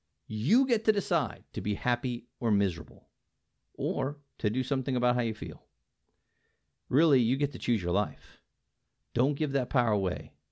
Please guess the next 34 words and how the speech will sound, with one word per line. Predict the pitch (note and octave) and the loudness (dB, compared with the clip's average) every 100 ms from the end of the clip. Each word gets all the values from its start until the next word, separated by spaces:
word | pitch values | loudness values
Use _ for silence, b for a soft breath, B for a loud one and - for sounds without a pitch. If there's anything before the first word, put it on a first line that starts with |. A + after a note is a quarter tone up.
| _ _ | _ _
to | - - | -14 -4
anyone | B2+ C3+ A2+ D#2 C#2+ _ _ _ _ _ _ | 0 2 2 0 -8 _ _ _ _ _ _
or | G#2 G2 | -6 -4
anything. | G2 F2 - F#2+ - _ _ _ _ | -4 -4 -6 -12 -14 _ _ _ _
I | C#3+ | 0
mean, | D#3+ | 0
of | D3 | 2
course, | A3 F#3+ | 2 2
there | D3+ | 2
are | C3 | -2
consequences | F3 D#3+ B2+ C3+ B2+ F2+ | -4 -4 -6 -4 -4 -4
to | - | -8
choices, | G2 F#3+ F#3+ G#2 - _ b b - | -4 -2 -2 -2 -8 _ b b -2
but | C3+ | -2
you | C#3 C3+ G3+ A3+ | 0 0 0 0
get | E3+ D#3+ - | 0 -2 0
to | D3+ | 0
make | C3 B2+ - | 2 2 -2
the | |
choices. | G2+ - F#2+ - - - - b b b | -8 -6 -6 -8 -14 -20 -20 b b b
Don't | G3 A#3+ | 2 4
give | A3+ | 2
your | A3 | 0
power | - D#3 D3 | 0 0 2
to | C#3+ D#3+ | 0 0
decide | D3 C#3+ A2+ G2+ A#2 | -2 -2 -2 0 0
to | C3 | -4
someone | - - B2 B2+ A#2 | -8 -4 -2 0 -2
else | F2+ - | -4 -6
or | B2+ | -6
to | B2+ | -6
circumstances | - D#3+ C#3+ G2+ - F#2+ - - | -6 -6 -4 -8 -8 -10 -10 -10
or | G#2+ | -10
society. | B2 D#3+ - E3 D3+ A2 - | -8 -10 -8 -6 -4 -6 -8